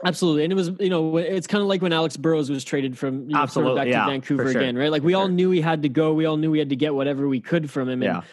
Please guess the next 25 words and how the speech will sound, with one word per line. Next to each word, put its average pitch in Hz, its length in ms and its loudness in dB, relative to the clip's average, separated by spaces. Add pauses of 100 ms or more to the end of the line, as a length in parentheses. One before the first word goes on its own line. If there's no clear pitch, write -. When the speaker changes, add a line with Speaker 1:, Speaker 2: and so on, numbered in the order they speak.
Speaker 1:
value-wise, 151 720 2
the 135 60 -6
Vancouver 143 320 0
Canucks 139 260 -4
did 131 120 -8
very 131 160 0
well 165 260 2
in 160 80 -2
that 127 180 -4
trade. 123 380 -4 (500)
Um, 131 640 -2
but, 151 320 -2 (140)
yeah, 160 200 0
it 135 40 0
was 139 120 0
still, 160 300 0
it 160 100 0
was 143 120 0
still 151 180 0
sad 127 320 -2
to, 123 220 -4
to 123 160 -14
see 127 140 -6
him 117 140 -4
go. 110 220 -4